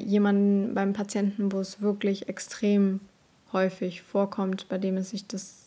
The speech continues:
sehr extrem eingespielt hat. Ähm, man sollte es natürlich im Idealfall schon viel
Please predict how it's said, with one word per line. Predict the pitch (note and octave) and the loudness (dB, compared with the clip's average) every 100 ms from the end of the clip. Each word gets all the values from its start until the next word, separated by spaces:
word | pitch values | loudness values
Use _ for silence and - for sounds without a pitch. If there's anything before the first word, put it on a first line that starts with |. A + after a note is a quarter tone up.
| _ | _
sehr | G3+ G3+ G3 G3 - | 2 4 4 2 -2
extrem | G3+ - - G3 F#3+ | -6 -8 -4 -2 -2
eingespielt | - G3+ G3+ G3+ - F#3 F#3 F#3 | 2 4 4 2 -4 0 0 0
hat. | F3+ F#3 - - - - - - _ _ _ G3+ | -2 -4 -8 -20 -20 -20 -20 -20 _ _ _ -6
Ähm, | F#3+ F#3+ F#3+ F#3+ G3 - _ _ _ _ _ - | -2 0 0 -2 -4 -8 _ _ _ _ _ -2
man | G#3 | 2
sollte | G#3 G#3+ | 6 6
es | G#3+ | 4
natürlich | G#3+ G#3 G#3+ G3+ | 0 0 -2 -2
im | B3+ | 0
Idealfall | G#3+ G#3 G#3+ A3+ | 4 4 2 0
schon | A3 G3+ | -4 -4
viel | - A3 | -4 -6